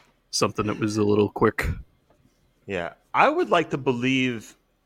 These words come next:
Speaker 2: that I'll eventually play Pikmin one on Switch, uh, but it's, I think it's a kind of a nice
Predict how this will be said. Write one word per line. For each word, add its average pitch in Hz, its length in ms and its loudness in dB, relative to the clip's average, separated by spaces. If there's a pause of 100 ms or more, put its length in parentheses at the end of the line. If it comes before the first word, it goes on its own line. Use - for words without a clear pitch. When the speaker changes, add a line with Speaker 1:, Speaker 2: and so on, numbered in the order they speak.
(100)
Speaker 2:
that 117 160 2
I'll 110 300 6
eventually 113 760 0 (280)
play 131 800 2 (220)
Pikmin 165 420 -2
one 165 400 0
on 151 240 -2
Switch, 180 720 -4 (680)
uh, 92 460 4
but 107 240 0
it's, - 340 -4 (300)
I 120 60 2
think 151 200 -2
it's 151 100 -8
a 113 80 0
kind 123 240 2
of 107 80 0
a 101 40 0
nice 107 600 0